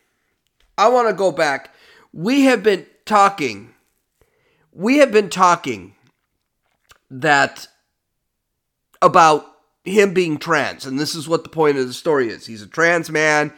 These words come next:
He wants his rights. This story ridicules him. His excuses are stupid. There's nothing here that's great. That's, that's fantastic. That's really not the point of this story. It really isn't. The point of this story is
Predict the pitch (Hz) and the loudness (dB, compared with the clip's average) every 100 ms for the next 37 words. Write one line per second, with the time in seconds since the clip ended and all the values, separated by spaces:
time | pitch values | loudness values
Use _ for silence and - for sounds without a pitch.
0 | _ _ - 139 139 151 156 165 127 127 | _ _ -8 -2 2 2 0 -6 -4 -2
1 | 135 131 131 127 - - _ _ _ - | 0 0 -2 -4 -14 -16 _ _ _ 0
2 | 165 - 202 175 160 135 139 147 143 - | 0 2 2 2 2 2 2 4 2 -4
3 | 156 139 131 147 135 131 127 _ _ - | -2 -2 -2 -2 0 -2 -6 _ _ -2
4 | 175 147 - - - 135 - - 160 165 | 2 2 -2 -10 -10 -8 -8 -8 -4 -2
5 | 160 165 139 127 - - - 139 131 135 | -2 -6 -6 -8 -8 -6 -2 -2 -2 -4
6 | 120 196 170 156 185 180 151 147 135 131 | -2 -2 -2 0 -2 -2 -6 -4 -4 -4
7 | - 127 107 - 139 120 - - 113 - | -6 -6 -6 -8 -8 -8 -10 -10 -10 -10
8 | 120 104 113 98 - - - _ - 262 | -12 -10 -10 -12 -14 -20 -20 _ 4 4
9 | 262 311 277 233 208 - - 180 156 131 | 6 4 6 4 4 0 2 2 4 0
10 | 113 - 120 92 65 _ _ _ _ _ | -4 -6 -6 -8 -12 _ _ _ _ _
11 | _ - 185 180 175 147 117 92 - - | _ -2 0 2 4 4 2 -4 -14 -20
12 | _ _ _ _ _ _ _ _ _ - | _ _ _ _ _ _ _ _ _ 2
13 | 190 208 349 349 240 202 - 214 202 165 | 2 4 4 4 2 0 2 4 4 6
14 | 151 143 | 4 2